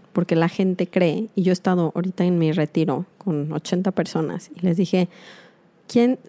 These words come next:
por favor, suban la mano, quien cree que tomó una mala decisión de pareja?". Y las ochenta personas subieron la mano. Entonces,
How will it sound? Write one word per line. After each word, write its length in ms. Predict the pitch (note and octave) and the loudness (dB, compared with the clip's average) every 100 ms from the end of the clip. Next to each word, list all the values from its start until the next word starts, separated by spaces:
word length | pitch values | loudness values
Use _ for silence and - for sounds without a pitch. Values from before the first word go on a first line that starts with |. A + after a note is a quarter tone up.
| - | -2
por 140 | F#3+ | 0
favor, 240 | - G3+ G#3 | 4 4 6
suban 260 | A3+ A3 | 4 4
la 80 | A3 | 6
mano, 400 | A3 G3 F3 F#3+ | 6 4 2 0
quien 200 | - E3+ | -2 -2
cree 260 | - F3+ E3 | 2 2 2
que 140 | F3+ | 0
tomó 280 | - E3 D#3+ | 0 2 2
una 160 | D#3+ F3 | 2 2
mala 220 | E3 D#3+ | 2 2
decisión 420 | D#3+ F3+ E3 D#3+ | 0 -4 -4 -4
de 80 | E3 | -2
pareja?". 460 | A3+ D4 - - - _ _ _ _ _ _ _ _ - | -2 -2 -4 -10 -14 _ _ _ _ _ _ _ _ 2
Y 100 | G3+ | 4
las 220 | G3+ G3 | 4 4
ochenta 420 | G#3+ G#3+ A3+ A3+ | 2 2 4 4
personas 440 | A3 G#3 G3 F#3 F#3+ | 2 2 2 0 0
subieron 380 | F3+ E3+ F3+ F#3 | 0 2 2 2
la 60 | |
mano. 340 | A3 C4 F3+ F3+ _ _ _ _ _ _ _ _ | 2 0 -2 -6 _ _ _ _ _ _ _ _
Entonces, 580 | _ G#3+ G#3+ A3+ A3+ - | _ 2 4 4 2 -2